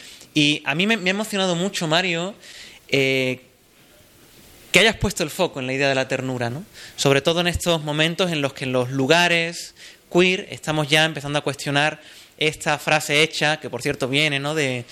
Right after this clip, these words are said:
del mundo anglosajón, del "love is love". Bueno, sí, amor, pero ¿qué tipo de amor, no? ¿A qué tipo de amor nos estamos refiriendo? ¿O todo acaba en el amor? Si no estás enamorada, entonces tu vida no tiene sentido. Eh, deberíamos incluso considerar la idea del suicidio,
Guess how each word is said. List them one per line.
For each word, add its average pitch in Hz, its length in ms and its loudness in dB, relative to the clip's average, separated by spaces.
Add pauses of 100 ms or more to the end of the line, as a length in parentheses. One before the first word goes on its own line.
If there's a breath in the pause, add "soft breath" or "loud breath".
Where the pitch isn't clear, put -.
(320 loud breath)
del 127 240 0
mundo 151 240 4
anglosajón, 147 640 -2
del 143 280 0
"love 147 200 4
is 127 180 -6
love". 120 240 -2
Bueno, 131 260 -2
sí, 143 180 -2
amor, 135 300 -2
pero 120 300 -4
¿qué 190 100 2
tipo 143 260 -6
de 131 60 0
amor, 127 340 -2
no? 135 200 -8 (480 loud breath)
¿A - 100 2
qué 175 100 2
tipo 170 200 0
de 160 80 2
amor 156 200 0
nos 135 120 -4
estamos 139 320 -4
refiriendo? 131 680 -2 (320 loud breath)
¿O 127 80 -4
todo 165 220 2
acaba 147 240 2
en 139 80 -4
el 131 100 -2
amor? 170 260 0
Si 147 140 -6
no 139 80 -2
estás 139 380 -2
enamorada, 135 600 0 (260 loud breath)
entonces 139 420 -4
tu 139 100 -8
vida 143 140 2
no 135 80 -2
tiene 131 180 -2
sentido. 190 580 0 (320 loud breath)
Eh, 123 120 -2
deberíamos 151 480 2
incluso 156 260 -4
considerar 147 560 0
la 165 80 -2
idea 151 220 -6
del 170 120 -2
suicidio, 147 640 0